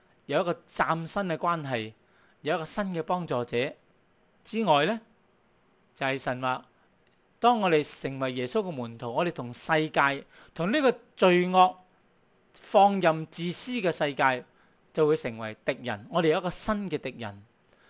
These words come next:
就係當我哋選擇跟從耶穌，嗰個有誠信，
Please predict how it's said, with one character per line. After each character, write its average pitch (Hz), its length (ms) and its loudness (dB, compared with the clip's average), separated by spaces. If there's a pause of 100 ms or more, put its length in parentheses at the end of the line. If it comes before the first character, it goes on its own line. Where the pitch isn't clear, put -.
(100)
就 185 120 -2
係 - 40 -16
當 294 260 8
我 240 80 2
哋 190 140 4
選 202 340 -4
擇 - 180 4
跟 254 240 -2
從 147 260 -8
耶 127 140 -2
穌， 214 300 2 (760)
嗰 226 260 8
個 220 120 4
有 185 180 4
誠 - 720 -6
信， 170 360 0